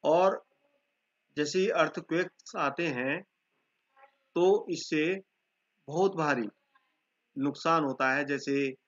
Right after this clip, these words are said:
अ, बिल्डिंग्स गिर जाती हैं, ब्रिज गिर जाते हैं, डैम्स टूट जाते हैं, और लोग भी बहुत सारे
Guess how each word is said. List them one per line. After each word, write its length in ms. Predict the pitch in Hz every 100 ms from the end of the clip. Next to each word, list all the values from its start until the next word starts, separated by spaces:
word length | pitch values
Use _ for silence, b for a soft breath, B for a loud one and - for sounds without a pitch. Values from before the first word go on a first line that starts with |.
| _ _
अ, 300 | 131 127 127 127
बिल्डिंग्स 500 | 110 135 147 143 127
गिर 160 | 131
जाती 340 | 120 123 123 131
हैं, 340 | 131 131 131 - _ _ -
ब्रिज 260 | 143 165 135
गिर 200 | 131 120
जाते 340 | 123 123 135
हैं, 380 | 131 135 139 139 - - - -
डैम्स 480 | 117 135 170 165 - -
टूट 200 | 151 143
जाते 300 | 135 131 139
हैं, 380 | 131 143 147 - _ _ -
और 360 | 147 147 - -
लोग 420 | 131 127 175 180
भी 120 | 156
बहुत 260 | 151 135 131
सारे 400 | 139 127 131 143